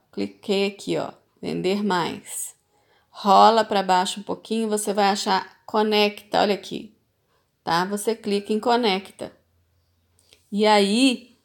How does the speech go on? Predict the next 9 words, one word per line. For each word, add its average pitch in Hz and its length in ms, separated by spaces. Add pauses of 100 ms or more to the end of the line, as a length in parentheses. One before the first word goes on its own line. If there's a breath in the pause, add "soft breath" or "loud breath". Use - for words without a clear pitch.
vai 185 200
abrir 190 240
uma 185 220
outra 330 420
página 208 720 (300 loud breath)
que 226 140
vai 214 260
te 233 140
direcionar 226 1080